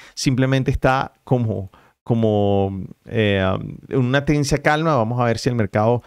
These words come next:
si estos compradores terminan ganando la batalla y volviendo a llevar el mercado a cuatro mil cuatrocientos veintitrés, o si por el contrario vamos a la segunda camada de vendedores que estamos en cuatro mil trescientos noventa y seis.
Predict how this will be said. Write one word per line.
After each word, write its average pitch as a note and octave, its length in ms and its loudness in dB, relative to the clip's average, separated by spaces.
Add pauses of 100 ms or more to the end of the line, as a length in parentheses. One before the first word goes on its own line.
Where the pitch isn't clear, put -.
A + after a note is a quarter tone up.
(140)
si - 160 -4
estos A2 180 -2
compradores G#2+ 460 -2
terminan G#2+ 380 -4
ganando A2 280 -2
la A#2+ 100 0
batalla G#2+ 340 0
y A#2+ 40 2
volviendo G#2+ 360 0
a - 20 0
llevar G#2 240 2
el A2+ 80 -2
mercado G#2 320 -2
a G#2+ 60 0
cuatro A2+ 200 -2
mil G2 140 -4
cuatrocientos A#2+ 460 -4
veintitrés, D3 420 -2 (320)
o - 100 0
si F3+ 140 0
por F3+ 160 0
el F3+ 60 0
contrario D3+ 480 2
vamos C3+ 280 2
a D3 40 2
la C#3 80 2
segunda A2 340 -2
camada A2+ 300 0
de A#2+ 60 0
vendedores G#2+ 420 0
que - 80 -14
estamos G#2+ 260 -4
en A#2 60 -4
cuatro G#2 260 -2
mil F#2 140 -4
trescientos A2 420 -4
noventa G#2+ 260 -4
y F#2 40 -12
seis. - 240 -8